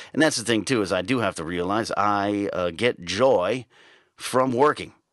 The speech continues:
That is the way it is. And when I try to lay down, or I try to just do nothing and quote-unquote veg out, I can't do it. I get itchy.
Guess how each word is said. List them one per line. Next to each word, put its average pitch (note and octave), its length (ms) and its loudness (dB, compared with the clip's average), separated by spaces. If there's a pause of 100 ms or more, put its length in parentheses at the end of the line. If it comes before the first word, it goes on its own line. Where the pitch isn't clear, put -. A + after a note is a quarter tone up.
(600)
That F2 360 -2
is G#2+ 140 -2
the G#2+ 80 -2
way A2 220 2
it A#2 80 0
is. A2+ 340 -4 (640)
And - 80 -4
when G2+ 100 2
I G#2 60 0
try A#2 240 4
to B2 100 4
lay G#2 180 4
down, E2 400 -2
or F#2 120 0
I G2 60 0
try B2+ 400 2
to A2+ 180 -6
just E2+ 380 -6
do G#2+ 440 -2
nothing F#2 480 -2
and D#2 120 -8
quote-unquote G2 600 -2
veg E2 500 -2
out, G#2+ 280 2 (520)
I - 500 -20
can't A#2 240 -2
do A2+ 200 0
it. - 100 -6
I - 60 -10
get G2 200 -2
itchy. - 320 -4